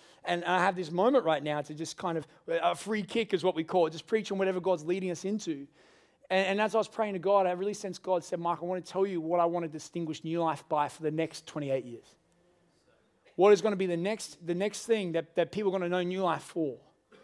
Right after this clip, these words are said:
And, and that's pretty scary for me because it's like, I, I,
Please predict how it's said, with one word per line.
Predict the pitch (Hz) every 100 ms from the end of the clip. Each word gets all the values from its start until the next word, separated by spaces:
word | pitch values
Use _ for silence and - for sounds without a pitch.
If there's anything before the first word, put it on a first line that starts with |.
| - _ _ _ _ _ _ _
And, | 196 208
and | 185 208
that's | 220 233
pretty | - 262 226
scary | - 254 247 233
for | 196 180
me | 160 147
because | 147 151 170
it's | 170 -
like, | 196 170 -
I, |
I, | 185 175 - 170